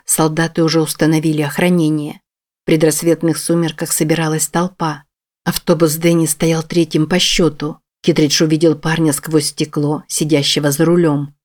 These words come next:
Кепка натянута, руки сжимают рулевое колесо.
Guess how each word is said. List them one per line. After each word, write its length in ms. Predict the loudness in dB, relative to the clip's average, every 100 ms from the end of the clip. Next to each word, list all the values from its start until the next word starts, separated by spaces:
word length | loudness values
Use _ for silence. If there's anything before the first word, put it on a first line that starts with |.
| _ _ _
Кепка 320 | -2 0 0
натянута, 760 | 0 2 0 -2 -2 -4 -8 -8 _ _ _
руки 340 | 0 0 2 0
сжимают 560 | 2 2 2 0 -2
рулевое 380 | -2 0 0 -2
колесо. 680 | 0 -2 -2 -2 -6 -6